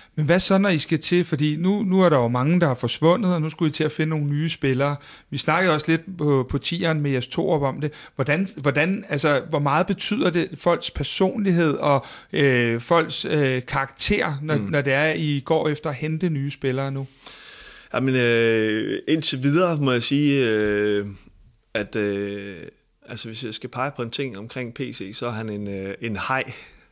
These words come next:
Speaker 2: Ikke at han lugter blod, det gør han måske også. Men han lugter sult, og han, øh, han, øh, han har et skarpt blik på mentalitet. Så i de snakke, jeg har haft med ham og, og så videre, i hans måde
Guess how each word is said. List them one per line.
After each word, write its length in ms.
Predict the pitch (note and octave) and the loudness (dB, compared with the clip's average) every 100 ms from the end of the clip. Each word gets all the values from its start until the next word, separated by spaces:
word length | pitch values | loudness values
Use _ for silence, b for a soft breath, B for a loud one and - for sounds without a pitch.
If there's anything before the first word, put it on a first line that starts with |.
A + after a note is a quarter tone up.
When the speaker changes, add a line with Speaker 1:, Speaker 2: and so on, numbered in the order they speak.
| _ | _
Speaker 2:
Ikke 240 | C3 C3 A#2 | 0 2 0
at 100 | G2+ | -2
han 220 | A2 G#2+ | -4 -2
lugter 280 | G#2 G#2 G#2+ | -4 -4 -2
blod, 220 | B2+ A#2+ | 2 2
det 100 | G#2+ | 2
gør 80 | A#2+ | -2
han 120 | B2 | -2
måske 240 | G#2 F2 | -6 -6
også. 200 | F2+ - - - b b b b G2 | -6 -10 -14 -20 b b b b -6
Men 100 | G#2 | -4
han 160 | A#2 | 0
lugter 260 | A2+ A2 A#2 | 0 -2 -4
sult, 440 | - D#3+ D3+ - _ _ _ _ _ _ | -2 -2 -4 -20 _ _ _ _ _ _
og 100 | A2 | -12
han, 220 | G#2 G#2+ G#2+ | -8 -6 -4
øh, 500 | G2 G#2 G#2+ G#2+ A#2 b b b b b b | -4 -6 -10 -14 -18 b b b b b b
han, 260 | A2+ G#2+ | -4 -2
øh, 460 | G2+ G2 F#2+ G2 G2 G2+ G#2 G#2 B2+ | -4 -4 -6 -10 -14 -16 -16 -18 -18
han 120 | - A2 | -12 -8
har 120 | B2 | -6
et 60 | |
skarpt 320 | - A#2 A2+ A#2 | -4 -4 -4 -4
blik 160 | A2 | -8
på 120 | - | -6
mentalitet. 800 | G#2 G2+ - G#2 G#2+ A2+ F2 - _ _ _ _ _ | -6 -4 -6 -8 -10 -14 -16 -20 _ _ _ _ _
Så 320 | - G#2+ G2+ G2+ b b b b b - | -10 -8 -8 -12 b b b b b -10
i 140 | A2+ | -8
de 140 | B2 | -4
snakke, 380 | A#2 A2+ A#2 B2 | -4 -2 -2 -2
jeg 100 | G#2 | -4
har 60 | G2 | -4
haft 220 | A#2 A#2 | -6 -6
med 100 | A2+ | -8
ham 200 | A2 G#2+ | -6 -6
og, 360 | F#2+ F#2+ F#2+ F#2 | -8 -8 -8 -10
og 160 | G2 | -12
så 100 | - | -10
videre, 320 | G#2+ A2+ G#2+ - | -6 -4 -6 -8
i 100 | G#2+ | -8
hans 240 | G#2 - | -8 -8
måde 220 | G#2+ A#2+ | -6 -6